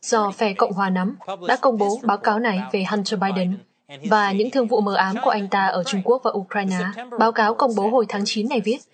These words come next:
tồn tại một mạng lưới rộng lớn quan hệ tập đoàn và giao dịch tài chính giữa gia đình Biden và các cá nhân Trung Quốc. Nhưng báo cáo này lại chẳng được nhắc đến trên các kênh truyền thông dòng chính thời điểm đó.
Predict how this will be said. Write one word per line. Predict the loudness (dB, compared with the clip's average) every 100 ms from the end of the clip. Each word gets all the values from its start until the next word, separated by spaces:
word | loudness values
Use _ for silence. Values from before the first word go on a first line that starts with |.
| -20 _
tồn | 0 2
tại | 2 0 0
một | -2 0
mạng | 0 0
lưới | -2 -2
rộng | -2 -2
lớn | -2 -2 -2
quan | 0 2
hệ | 0
tập | 0 0
đoàn | 0 0 -4 0
và | 0 2
giao | 0
dịch | 0 -4 -2
tài | -2 -2
chính | -2 -2 -4 -14 _ -6
giữa | 0 0
gia | 2 0
đình | 0 0
Biden | 0 2 -2 -2 -2
và | 0 2
các | 0 0
cá | 0
nhân | 2 0
Trung | -2 0
Quốc. | 2 0 -2 _ _ -20 -20 -20 -20 -20 -20 -20 -20 -20 -20 -20 _ _ _ _ _ _ _ _ -16 -12 -4
Nhưng | 2 2 2
báo | 2
cáo | 2 2
này | 0 -2
lại | 0 0
chẳng | 0 0
được | 0
nhắc | -2 2
đến | 2 2
trên | 0 0
các | 0 2
kênh | 0
truyền | 0 0
thông | 0 0
dòng | 0 0
chính | 0 0
thời | 0
điểm | 0 0
đó. | 0 0 -2